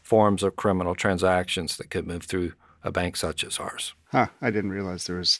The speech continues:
Speaker 2: that many people involved in that kind of activity.
Speaker 1: It's a very big <laughs> industry globally.
Speaker 2: Right. So Scotiabank is also part of Project Anton. It's a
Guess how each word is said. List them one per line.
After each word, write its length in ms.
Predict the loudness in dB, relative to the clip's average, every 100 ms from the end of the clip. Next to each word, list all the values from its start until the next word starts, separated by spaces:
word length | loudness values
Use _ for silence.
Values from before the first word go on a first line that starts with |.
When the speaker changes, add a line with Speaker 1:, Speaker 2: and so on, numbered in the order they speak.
| 0
Speaker 2:
that 180 | -2 0
many 160 | -2 -4
people 420 | -8 -8 -8 -8
involved 380 | -8 -8 -10 -12
in 100 | -10
that 160 | -10 _
kind 220 | -6 -4
of 40 | -6
activity. 380 | -6 -8 -8 -6
Speaker 1:
It's 220 | -2 2 4
a 60 |
very 280 | 6 6 6
big 260 | 8 6 8
<laughs> 40 |
industry 480 | 6 6 2 2 0
globally. 520 | 0 0 -2 -6 -8 _ -8
Speaker 2:
Right. 260 | -6 -6 -10 -20 _ -20 -20 -14 -4
So 640 | 4 8 10 8 6 0 _ _ -6
Scotiabank 540 | 0 2 4 4 4
is 100 | 6
also 260 | 6 8 4
part 320 | 2 4 4
of 320 | 2 -2 -16 -20 _ 0
Project 420 | 2 4 2 0 -2
Anton. 800 | -2 -2 -4 -4 -4 -4 -6 -10 _ _ _ _ _
It's 80 |
a 40 | -10